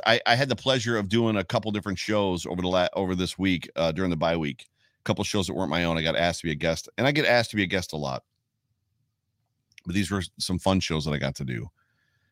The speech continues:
One of them was a Patriots show by my buddy Griff.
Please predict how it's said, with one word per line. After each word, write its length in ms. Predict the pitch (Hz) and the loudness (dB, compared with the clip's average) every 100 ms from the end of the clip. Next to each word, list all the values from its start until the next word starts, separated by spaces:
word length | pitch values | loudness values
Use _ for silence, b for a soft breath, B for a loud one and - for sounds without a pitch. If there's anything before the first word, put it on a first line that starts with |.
| _ - | _ 4
One 200 | 113 127 | 6 8
of 60 | |
them 80 | 120 | 6
was 120 | 110 | 4
a 60 | 104 | 4
Patriots 460 | 110 107 107 98 | 4 4 2 2
show 380 | - 98 92 92 - _ _ - | 2 2 2 0 -12 _ _ -4
by 160 | 85 | 0
my 140 | 87 85 | 2 2
buddy 200 | 85 82 | 2 0
Griff. 460 | 76 76 76 - | 0 -2 -2 -8